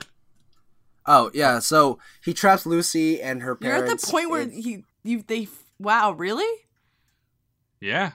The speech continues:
Speaker 3: I mean, they're like, they, they get, they come out of the, the,
Speaker 2: No.
Speaker 3: the, the, yeah, they come out of the vault. Uh, what's his nuts is still in there. Santa is trying to do family stuff, but he's being a
Speaker 2: Oh, you're
Speaker 3: fuckboy.
Speaker 2: right.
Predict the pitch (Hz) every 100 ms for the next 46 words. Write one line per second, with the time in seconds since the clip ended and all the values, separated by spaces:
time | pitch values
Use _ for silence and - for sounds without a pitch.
0 | - 110 120 120 123 - 117 113 - _
1 | _ _ 117 117 120 113 131 120 123 -
2 | 135 127 123 117 113 104 _ - 123 117
3 | 110 107 - _ _ _ _ _ _ _
4 | _ _ - 233 190 147 87 104 101 98
5 | - _ 113 113 87 170 120 104 139 135
6 | 117 113 165 117 110 - _ _ _ -
7 | 104 101 98 139 - 127 120 117 107 117
8 | 135 147 104 101 - _ _ _ _ _
9 | _ - - 123 123 127 120 107 98 -
10 | 113 104 - 107 107 101 107 120 120 123
11 | 107 - 90 101 - - 98 - - 104
12 | 95 - _ _ _ 123 - 214 247 247
13 | 247 220 202 196 196 220 277 269 190